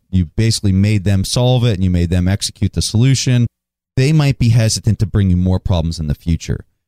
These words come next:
And so it's important that as there may be, and, and the way that I would go about making sure that they would continue to bring me problems, because that's important. You need to know that as a leader. That's how you know what's happening within your organization. What I would try to do is I would try to,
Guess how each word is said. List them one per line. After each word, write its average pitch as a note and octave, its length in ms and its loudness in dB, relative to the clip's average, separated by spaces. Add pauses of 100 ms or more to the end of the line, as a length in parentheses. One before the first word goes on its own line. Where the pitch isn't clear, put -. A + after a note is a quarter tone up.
And G2+ 120 0
so G#2 380 0 (240)
it's A#2 260 2
important A#2+ 640 0
that G2+ 140 0
as G2 220 0
there B2 200 2
may A#2 200 2
be, G2+ 340 2
and, F#2 220 -2
and F#2+ 180 -2
the F2+ 60 0
way B2+ 220 0
that G#2+ 160 0
I G2+ 100 0
would F#2+ 160 0
go F2 180 2
about G2 540 0
making G2+ 300 0
sure A#2+ 340 0
that G2+ 180 -2
they F2+ 100 0
would F2+ 140 0
continue F#3 460 0
to D3+ 80 2
bring F#2 220 0
me F2 100 0
problems, E2 540 -2
because - 420 -2
that's D#3 200 0
important. B2+ 460 0
You A2 80 4
need C#3+ 160 0
to A2+ 80 2
know G2+ 200 2
that G2+ 160 0
as F2+ 120 0
a F2+ 60 2
leader. G#2+ 340 2
That's - 420 -4 (360)
how A#2+ 100 0
you A2+ 160 2
know G#2 120 0
what's G2+ 160 0
happening F#2 380 0
within F2+ 240 0
your D#2+ 120 2
organization. D#2+ 560 -2 (240)
What A2+ 120 -2
I C3 60 0
would C#3 120 0
try C#3+ 200 0
to D3+ 80 0
do A#2 200 0
is G#2+ 120 2
I A2 100 0
would A#2+ 140 0
try A#2 180 0
to, G#2 80 0